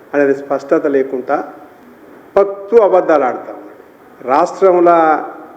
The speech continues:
ఇరగదీసినాం, రాష్ట్రంలో పొడి చేసినాం"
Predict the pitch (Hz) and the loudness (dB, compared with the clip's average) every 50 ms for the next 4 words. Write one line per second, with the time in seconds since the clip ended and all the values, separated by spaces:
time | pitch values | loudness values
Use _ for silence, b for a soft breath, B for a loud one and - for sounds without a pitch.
0 | - - - - - - - - _ - 139 139 160 170 180 165 170 165 160 - | -20 -20 -20 -20 -20 -20 -20 -20 _ -4 0 2 4 4 4 6 4 4 2 0
1 | 165 165 160 170 - - - - - - - - - - - - - - 135 147 | -4 -6 -6 -6 -8 -12 -18 -20 -20 -20 -20 -20 -20 -20 -20 -14 -6 -2 0 0
2 | 165 165 - - 170 165 160 151 - - 151 160 165 160 165 165 160 160 - 156 | 0 0 0 -2 0 2 0 0 0 0 2 2 2 4 2 2 0 0 -2 -4
3 | 156 160 - | -4 -4 -6